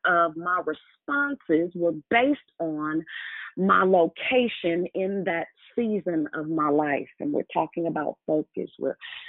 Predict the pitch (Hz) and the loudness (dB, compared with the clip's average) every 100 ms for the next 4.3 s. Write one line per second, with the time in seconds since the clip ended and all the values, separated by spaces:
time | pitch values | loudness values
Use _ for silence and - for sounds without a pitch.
0 | - - 196 185 180 170 151 143 - 170 | -16 2 2 2 -2 2 0 0 -2 0
1 | 165 - 156 143 - 160 147 180 180 151 | 0 0 -2 -2 -4 -6 -2 2 4 2
2 | 151 _ 190 - _ 175 147 - 196 202 | 0 _ 2 2 _ -2 0 0 0 0
3 | 208 180 170 170 170 - - - - 202 | 2 0 2 2 2 -4 -8 -8 4 6
4 | 196 - 143 | 6 4 4